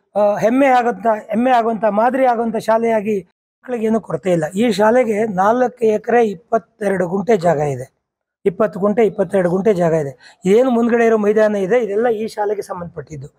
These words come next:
ಈ ಮಕ್ಕಳಿಗೆ ಸಂಬಂಧಪಟ್ಟಿದ್ದು. ಇನ್ನು ನಗರದ ಮಕ್ಕಳಿಗೆ ಸಂಬಂಧಪಟ್ಟಂತೆ ಈಗಾಗಲೇ ನಮ್ಗೆ ಆಲೋಚನೆ ಇದೆ, ಈ ಸ್ಟೇಡಿಯಂ ಸಾಕಾಗೋದಿಲ್ಲ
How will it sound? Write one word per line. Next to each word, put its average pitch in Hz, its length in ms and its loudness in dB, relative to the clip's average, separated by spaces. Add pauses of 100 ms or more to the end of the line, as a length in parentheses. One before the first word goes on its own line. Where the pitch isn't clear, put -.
(280)
ಈ 240 100 4
ಮಕ್ಕಳಿಗೆ 226 420 2
ಸಂಬಂಧಪಟ್ಟಿದ್ದು. 170 640 -2 (420)
ಇನ್ನು 269 240 4
ನಗರದ 247 460 2 (320)
ಮಕ್ಕಳಿಗೆ 220 340 -2
ಸಂಬಂಧಪಟ್ಟಂತೆ 208 1040 -4 (140)
ಈಗಾಗಲೇ 220 380 4
ನಮ್ಗೆ 214 260 0
ಆಲೋಚನೆ 190 420 -2
ಇದೆ, 214 560 -4
ಈ 214 100 2
ಸ್ಟೇಡಿಯಂ 226 440 2
ಸಾಕಾಗೋದಿಲ್ಲ 190 840 0